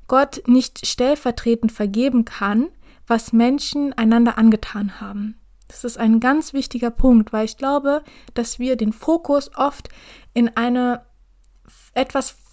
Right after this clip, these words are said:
falsche Richtung lenken. Also, dass wir immer darum besorgt sind, "Okay, gib mir eine Fatwa, wenn ich das gemacht habe, wenn ich jenes gemacht habe zum Gebet, ähm, muss ich meine Füße so stellen oder so stellen."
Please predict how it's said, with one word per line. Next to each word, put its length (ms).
falsche 420
Richtung 400
lenken. 520
Also, 140
dass 280
wir 160
immer 280
darum 340
besorgt 420
sind, 180
"Okay, 240
gib 200
mir 60
eine 120
Fatwa, 520
wenn 120
ich 100
das 220
gemacht 320
habe, 140
wenn 120
ich 120
jenes 240
gemacht 340
habe 140
zum 160
Gebet, 580
ähm, 520
muss 220
ich 120
meine 200
Füße 260
so 220
stellen 240
oder 160
so 160
stellen." 380